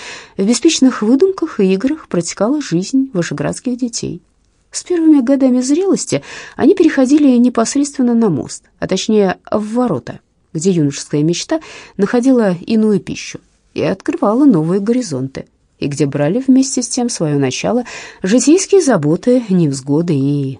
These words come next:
борьба. Ворота и их преддверие издавна служили местом первых мимолётных встреч, любовных томлений,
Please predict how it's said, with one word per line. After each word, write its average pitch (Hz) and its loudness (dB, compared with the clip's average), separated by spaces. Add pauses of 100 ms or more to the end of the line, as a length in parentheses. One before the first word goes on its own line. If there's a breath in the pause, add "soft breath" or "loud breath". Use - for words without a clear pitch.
борьба. - -6 (1160)
Ворота 214 -2
и - -10 (160)
их - -6
преддверие 214 -2 (480 loud breath)
издавна 262 0
служили 214 0
местом 208 0
первых 208 -4
мимолётных 190 -2
встреч, - -14 (200)
любовных 220 0
томлений, 147 -4